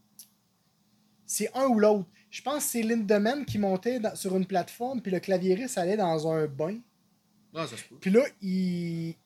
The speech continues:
Speaker 1: il versait une, euh, une chaudière remplie de, de feux d'artifice qui tombait dans le bain. Ah, c'était, je vous dis, en tout cas, si vous avez jamais vu un show de Rammstein, honnêtement, je vous le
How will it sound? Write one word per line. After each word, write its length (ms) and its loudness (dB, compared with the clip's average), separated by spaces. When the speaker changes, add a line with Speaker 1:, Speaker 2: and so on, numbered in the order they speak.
Speaker 1:
il 140 -10
versait 760 -2
une, 280 -2
euh, 680 0
une 160 -4
chaudière 680 0
remplie 380 -4
de, 920 0
de 80 -2
feux 160 -8
d'artifice 600 -6
qui 120 -20
tombait 320 0
dans 180 2
le 80 2
bain. 280 -6
Ah, 100 -2
c'était, 220 0
je 120 -14
vous 80 -4
dis, 200 2
en 120 6
tout 60 -6
cas, 40 0
si 200 -4
vous 160 2
avez 180 8
jamais 300 8
vu 120 2
un 180 6
show 300 -2
de 80 2
Rammstein, 480 -2
honnêtement, 460 0
je 100 -4
vous 220 -6
le 220 -2